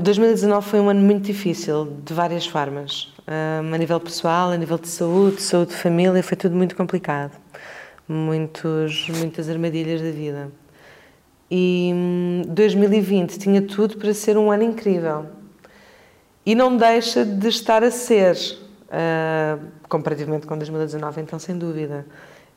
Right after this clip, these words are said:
E, e quando tu tens alguém a crescer dentro de ti, isto muda tudo, de facto, porque fica tudo assim muito relativo. Tipo, tens uma pessoa a crescer dentro de ti e isto é qualquer coisa que eu ainda não entendo bem o que é, mas que é um <laughs> facto.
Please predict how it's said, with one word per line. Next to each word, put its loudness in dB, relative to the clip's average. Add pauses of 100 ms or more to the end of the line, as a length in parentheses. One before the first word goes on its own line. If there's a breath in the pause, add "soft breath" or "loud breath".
E, -6
e 0
quando 0
tu -12
tens -2
alguém 0
a -10
crescer -6
dentro -8
de -20
ti, -8
isto -10
muda -8
tudo, -8
de -20
facto, -4
porque -20
fica -10
tudo -8
assim -6
muito -4
relativo. -6
Tipo, -10
tens -4
uma -4
pessoa -2
a 0
crescer -8
dentro -8
de -20
ti -6
e -6
isto -10
é -4
qualquer -6
coisa -4
que -16
eu 2
ainda 2
não 2
entendo 0
bem 2
o -4
que -6
é, 0 (400 loud breath)
mas -4
que -6
é 8
um 2
<laughs> -
facto. 2